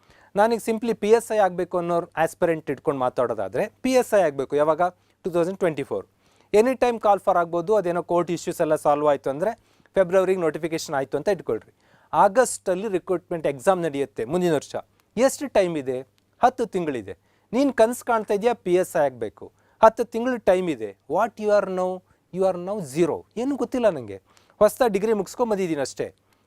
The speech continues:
ಮೈಕ್ರೋ ಟಾರ್ಗೆಟ್ ಸ್ಟಾರ್ಟ್ ಆಗ್ಬೇಕು. What is micro targets? ಒಂದು ತಿಂಗಳಲ್ಲಿ ಅಥವಾ ಒಂದೂವರೆ ತಿಂಗಳಲ್ಲಿ ಹಿಸ್ಟರಿ ಸಬ್ಜೆಕ್ಟ್ ಕಂಪ್ಲೀಟ್ ಮುಗಿಸ್ತೀನಿ. ಓಕೆ,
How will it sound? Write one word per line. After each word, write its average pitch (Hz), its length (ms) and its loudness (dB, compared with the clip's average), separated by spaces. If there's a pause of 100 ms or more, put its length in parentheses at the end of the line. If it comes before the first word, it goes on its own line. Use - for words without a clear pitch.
(140)
ಮೈಕ್ರೋ 156 560 -2
ಟಾರ್ಗೆಟ್ 147 520 -2
ಸ್ಟಾರ್ಟ್ - 380 -4
ಆಗ್ಬೇಕು. 123 720 -4 (500)
What 180 180 2
is 185 60 -4
micro 165 320 0
targets? 123 540 -2 (520)
ಒಂದು 233 380 4
ತಿಂಗಳಲ್ಲಿ 131 800 -4 (320)
ಅಥವಾ 175 240 2
ಒಂದೂವರೆ 196 520 4
ತಿಂಗಳಲ್ಲಿ 139 540 -4
ಹಿಸ್ಟರಿ 254 600 -4
ಸಬ್ಜೆಕ್ಟ್ 165 460 -4
ಕಂಪ್ಲೀಟ್ 165 480 0
ಮುಗಿಸ್ತೀನಿ. 131 720 -6 (680)
ಓಕೆ, 240 440 2